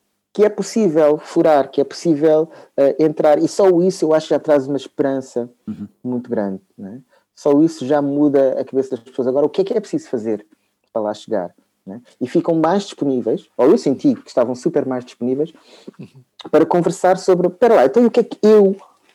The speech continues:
Speaker 1: posso fazer, não é? O que é que eu posso mudar na minha prática para me conseguir integrar um bocado melhor
Speaker 2: Uhum.
Speaker 1: na,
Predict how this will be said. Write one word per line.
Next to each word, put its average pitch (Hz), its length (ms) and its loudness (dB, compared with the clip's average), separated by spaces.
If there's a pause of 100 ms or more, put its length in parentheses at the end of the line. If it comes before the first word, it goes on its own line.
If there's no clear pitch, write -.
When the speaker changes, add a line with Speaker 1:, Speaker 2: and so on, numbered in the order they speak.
(340)
Speaker 1:
posso - 420 0
fazer, 123 800 4 (640)
não 120 140 -6
é? 135 160 -6
O 254 80 -10 (840)
que 180 80 2
é - 20 6
que - 80 0
eu - 40 0
posso 180 300 0
mudar 151 220 2
na 147 100 2
minha 143 400 0
prática 131 720 -4 (1160)
para 160 320 4
me 160 160 -4
conseguir 151 400 -4
integrar 139 400 -2
um 135 80 -4
bocado 135 320 -6
melhor 127 240 -4 (520)
Speaker 2:
Uhum. 127 120 -12
Speaker 1:
na, 123 360 -6